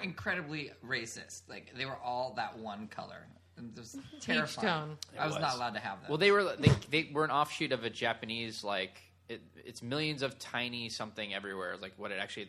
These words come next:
Speaker 3: 'cause it's M period, U period, like,
Speaker 2: What?
Speaker 3: it actually stood for something. And they were, like, uh, Japanese wrestling figures or whatever, and then they came over here.
Speaker 2: Why weren't you allowed to have 'em? Is that true?
Speaker 1: Yeah, we weren't, like, I wasn't allowed to have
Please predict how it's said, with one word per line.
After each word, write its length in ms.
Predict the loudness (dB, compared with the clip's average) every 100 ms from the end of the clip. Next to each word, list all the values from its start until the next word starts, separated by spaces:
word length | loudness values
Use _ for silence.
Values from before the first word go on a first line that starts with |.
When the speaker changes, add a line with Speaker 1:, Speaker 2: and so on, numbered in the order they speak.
| -8
Speaker 3:
'cause 120 | -8
it's 140 | -8 -8
M 220 | -8 -8
period, 320 | -6 -6 -6
U 160 | -8 -10
period, 420 | -8 -6 -6 -8 -10 -12
like, 220 | -12 -12 -18 -20 _ _
Speaker 2:
What? 100 | -10 -8
Speaker 3:
it 200 | -8 -4
actually 240 | -4 -4
stood 240 | -4 -4 -6
for 100 | -8
something. 360 | -8 -10 -10
And 80 | -4
they 80 | 0
were, 40 |
like, 200 | 0 -2 -6 -20 -20 -16 -6
uh, 140 | -6 -4
Japanese 480 | -4 -4 -4 -8 -6
wrestling 540 | -6 -6 -6 -8 -8
figures 460 | -10 -10 -8 -12 -10
or 20 |
whatever, 320 | -8 -8 -8
and 140 | -10 -10
then 80 |
they 80 | -10
came 240 | -10 -10 -10
over 180 | -8
here. 140 | -8 -4
Speaker 2:
Why 100 | -2
weren't 260 | 0 0
you 160 | 0 0
allowed 200 | 2 0
to 80 | 0
have 260 | -4 -6
'em? 140 | -6 -8 -8
Is 100 | -4
that 200 | -4 -4
true? 140 | -6 -6 -10 -20 -20 -20 -20 -2
Speaker 1:
Yeah, 400 | 6 10 10 8
we 80 | 2
weren't, 320 | 0 -2 0
like, 180 | 0 0
I 60 | -2
wasn't 220 | 0 -2
allowed 180 | -2 -2
to 120 | -2 -6
have 480 | -4 -2 -2 -4